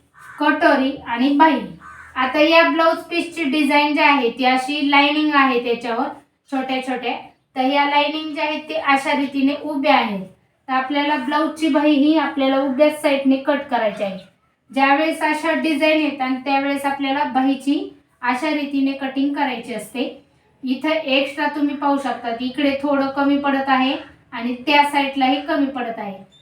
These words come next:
तर इथे आपण एक्स्ट्राचं नंतर जॉईंट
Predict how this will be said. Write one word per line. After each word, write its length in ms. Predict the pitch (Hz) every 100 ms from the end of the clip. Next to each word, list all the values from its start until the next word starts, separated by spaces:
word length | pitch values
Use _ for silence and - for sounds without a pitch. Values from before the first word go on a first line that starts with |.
| _
तर 60 | 269
इथे 340 | 277 302 311
आपण 320 | 294 294 302 294
एक्स्ट्राचं 600 | 294 - 302 277 285 277
नंतर 460 | 277 254 285 359 - - - 247
जॉईंट 480 | 269 277 302 339